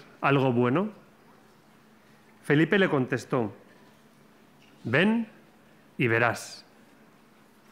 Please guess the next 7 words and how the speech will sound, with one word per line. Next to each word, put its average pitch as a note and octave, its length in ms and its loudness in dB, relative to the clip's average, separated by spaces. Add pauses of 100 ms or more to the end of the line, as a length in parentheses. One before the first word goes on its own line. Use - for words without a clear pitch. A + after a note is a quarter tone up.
(1080)
Vio D3+ 200 2
Jesús A3+ 380 0
que D3+ 140 -2
se D3 100 -4
acercaba C3+ 460 0
a - 20 2
Natanael F3+ 720 0